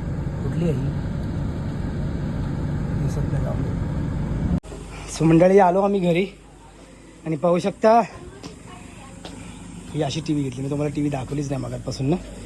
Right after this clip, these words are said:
बत्तीस इंची टीव्ही आहे, एलजीची आहे. मॉडेल नंबर सांगतो तुम्हाला मी, प्रमोशन नाही करत आहे एलजीचं मी. आणि हे आमचं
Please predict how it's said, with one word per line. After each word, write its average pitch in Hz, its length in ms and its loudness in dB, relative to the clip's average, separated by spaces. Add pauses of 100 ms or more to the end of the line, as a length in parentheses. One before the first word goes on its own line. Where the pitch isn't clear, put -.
(100)
बत्तीस 208 280 8
इंची 214 240 8
टीव्ही 190 200 10
आहे, 180 140 10
एलजीची 160 320 4
आहे. 170 80 10
मॉडेल 165 260 6
नंबर 165 200 6
सांगतो 160 260 2
तुम्हाला 147 240 -2
मी, 165 80 0 (560)
प्रमोशन 202 320 4
नाही 220 140 8
करत 208 180 6
आहे 208 80 10
एलजीचं 190 320 2
मी. 220 140 4 (1300)
आणि 160 180 -2
हे 165 80 2
आमचं 175 880 4